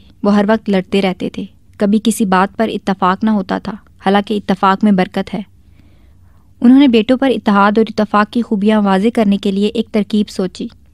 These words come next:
ایک دن انہیں اپنے پاس بلایا اور کہا، "دیکھو، اب میں کوئی دم بھر کا مہمان ہوں، سب جا کر ایک ایک لکڑی لاؤ۔"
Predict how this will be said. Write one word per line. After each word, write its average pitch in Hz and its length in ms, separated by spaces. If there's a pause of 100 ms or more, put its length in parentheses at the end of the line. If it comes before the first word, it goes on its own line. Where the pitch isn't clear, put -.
(120)
ایک 196 200
دن 220 140
انہیں 220 240
اپنے 214 260
پاس 196 340
بلایا 190 400
اور 226 180
کہا، 196 300 (300)
"دیکھو، 247 300
اب 285 120
میں 269 160
کوئی 254 260
دم 202 300
بھر 220 200
کا 220 80
مہمان 185 420
ہوں، 185 140 (520)
سب - 180
جا 233 180
کر 262 80
ایک 254 160
ایک 262 120
لکڑی 208 280
لاؤ۔" 190 220